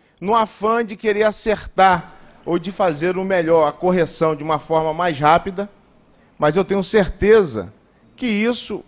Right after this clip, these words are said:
foi de muita importância, vereador, a conversa tua com o prefeito naquele momento, para que hoje pudéssemos estar aqui,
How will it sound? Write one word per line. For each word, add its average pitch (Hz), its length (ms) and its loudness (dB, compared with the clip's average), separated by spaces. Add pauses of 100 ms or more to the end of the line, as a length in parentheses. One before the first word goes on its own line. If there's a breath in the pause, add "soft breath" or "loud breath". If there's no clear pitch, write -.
foi 208 220 0
de 196 120 -6
muita 220 580 0
importância, 180 580 0
vereador, 113 380 2
a 113 40 -4
conversa 147 440 -2
tua 160 240 -2
com 143 80 -12
o 123 60 -12
prefeito 127 340 -4
naquele 117 280 -4
momento, 135 500 -2 (380 soft breath)
para 247 120 0
que 247 160 -6
hoje 240 280 4
pudéssemos 269 560 -2
estar 349 160 -2
aqui, 247 400 -4